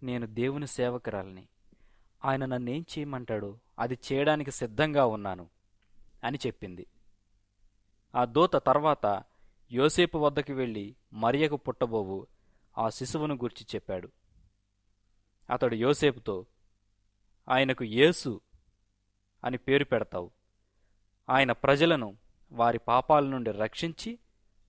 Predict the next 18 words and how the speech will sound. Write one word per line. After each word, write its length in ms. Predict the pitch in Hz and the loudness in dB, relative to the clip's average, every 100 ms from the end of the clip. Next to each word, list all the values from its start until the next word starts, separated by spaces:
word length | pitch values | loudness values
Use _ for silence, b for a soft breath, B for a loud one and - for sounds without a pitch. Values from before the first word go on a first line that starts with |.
| - | -2
మహోన్నతుడైన 840 | 117 120 160 185 180 156 139 131 | -2 2 0 2 0 2 2 2
దేవునితో 720 | 117 101 123 147 147 - 107 107 _ _ _ _ _ - | -2 -2 0 0 -2 -6 -6 -8 _ _ _ _ _ -10
నిత్యజీవం 600 | 127 - 147 151 147 127 | -6 -2 0 2 2 -2
అనుగ్రహిస్తాడు" 720 | 120 117 113 110 - 95 92 - _ _ _ _ _ _ | -4 -4 -6 -8 -8 -8 -8 -16 _ _ _ _ _ _
అని 160 | - 151 143 | -4 -4 -4
చెప్పాడు. 360 | 117 98 98 - _ _ _ _ _ _ _ - | -4 -6 -10 -14 _ _ _ _ _ _ _ -2
యోసేపు, 760 | 139 175 - 185 - 185 202 - 120 | 4 4 4 0 0 -4 -4 -8 -8
మరియా 420 | 117 117 107 92 - _ _ _ | -4 -2 -2 -4 -8 _ _ _
ఇద్దరూ 520 | 113 120 131 120 101 - _ _ _ - | -10 -4 -2 0 -2 -8 _ _ _ -12
శిశువు 380 | - - 185 | -6 -2 -2
పుట్టే 320 | 190 165 - 135 | -2 -2 0 2
వరకు 320 | 113 113 120 | 2 -2 -6
శరీర 420 | - 120 131 143 | -6 -2 -2 -2
సంబంధం 520 | 139 120 110 110 117 | -2 -4 -4 -8 -8
కలిగి 380 | 120 101 104 98 | -8 -8 -6 -8
ఉండలేదు. 460 | 92 87 87 85 - _ _ - - _ _ - - - _ _ _ | -10 -10 -12 -14 -18 _ _ -20 -20 _ _ -20 -20 -20 _ _ _
సమయం 440 | - 147 156 156 | 2 4 4 0
వచ్చినప్పుడు 640 | 127 - 131 120 131 175 | -2 -2 -4 -4 -6 -10